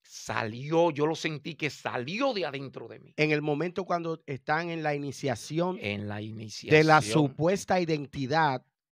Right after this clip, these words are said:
Speaker 2: que Satanás quería darte.
Speaker 1: Que la supuesta identidad que Satanás quería dar.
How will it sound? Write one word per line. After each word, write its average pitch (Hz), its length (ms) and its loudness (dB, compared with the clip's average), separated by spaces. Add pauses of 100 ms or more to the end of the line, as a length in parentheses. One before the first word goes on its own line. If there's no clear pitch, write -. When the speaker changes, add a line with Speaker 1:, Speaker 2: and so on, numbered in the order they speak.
Speaker 2:
que 139 240 2
Satanás 139 500 -4
quería 131 260 -2
darte. 113 360 -8
Speaker 1:
Que 101 140 -12
la 95 120 -10
supuesta 104 520 -8
identidad 110 500 -8
que 127 100 -16
Satanás 98 340 -16
quería 95 260 -14
dar. - 140 -20